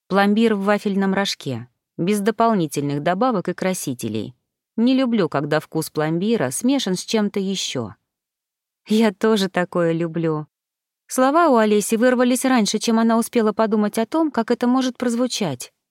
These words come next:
Желая сгладить кажущийся подхалимаш,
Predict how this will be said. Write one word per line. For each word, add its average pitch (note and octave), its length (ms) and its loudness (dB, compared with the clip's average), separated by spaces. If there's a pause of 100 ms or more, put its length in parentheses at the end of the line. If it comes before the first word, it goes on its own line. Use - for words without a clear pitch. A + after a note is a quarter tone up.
(440)
Желая A3 420 2
сгладить G#3 600 0
кажущийся F3 720 -2
подхалимаш, F#3+ 840 -4